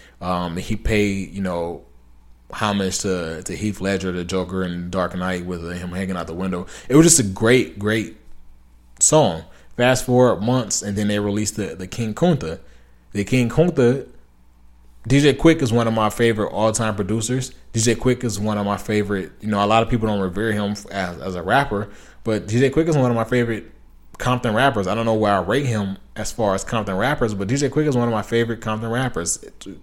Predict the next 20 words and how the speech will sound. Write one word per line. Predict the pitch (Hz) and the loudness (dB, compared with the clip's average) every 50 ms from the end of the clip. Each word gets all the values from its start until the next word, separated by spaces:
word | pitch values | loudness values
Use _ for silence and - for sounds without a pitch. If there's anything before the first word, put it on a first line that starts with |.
| - - | -12 -8
two | - 135 131 131 123 | -4 0 2 2 2
of | 117 107 | 0 0
his | 123 123 120 120 - - - - - - - - | 0 0 0 0 -2 -4 -8 -18 -20 -16 -4 4
albums | - 131 151 151 131 123 107 | 6 8 8 8 6 4 4
are | 107 | 2
two | 101 - 123 123 | 2 4 4 4
of | 113 101 | 4 4
my | 107 107 | 4 0
favorite | 104 - 113 113 107 107 95 | 0 0 0 0 2 2 2
albums | 73 117 131 123 107 107 95 | 4 6 4 6 4 2 -2
that | 87 90 | -4 -6
come, | - 104 95 - 92 | -6 -8 -8 -6 -4
that | 101 95 - | -4 -4 -2
come | - 107 101 | -2 -4 -4
from | - 107 101 101 | -2 -2 -2 -2
out | 98 95 | -2 -2
the | 98 | -2
city. | - - 165 151 98 87 - - - - - - - - | 0 2 2 2 2 0 -4 -8 -16 -18 -20 -20 -10 -2
But | 98 123 | 2 4
anyway, | 156 170 160 135 117 110 107 110 113 | 6 8 8 8 6 6 4 2 -2